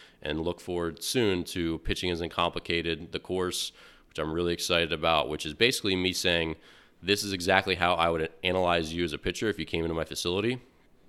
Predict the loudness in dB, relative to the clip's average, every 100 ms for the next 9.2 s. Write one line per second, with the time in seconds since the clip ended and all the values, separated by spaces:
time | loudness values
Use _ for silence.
0 | -20 -20 -20 -20 -20 -6 -2 -2 0 0
1 | -2 -2 -2 -2 0 -2 0 -2 2 0
2 | 0 0 0 0 0 0 0 0 -2 -2
3 | -2 0 2 2 -2 -8 -10 -20 -20 -20
4 | -20 _ -2 0 -2 0 0 0 2 2
5 | 2 -2 2 0 0 0 2 0 -2 -4
6 | -2 0 0 0 -4 -10 -8 -4 0 -2
7 | -4 -6 -6 -2 0 0 -2 -4 -2 0
8 | -2 -2 -6 -6 -4 -4 -4 -6 -8 -6
9 | -8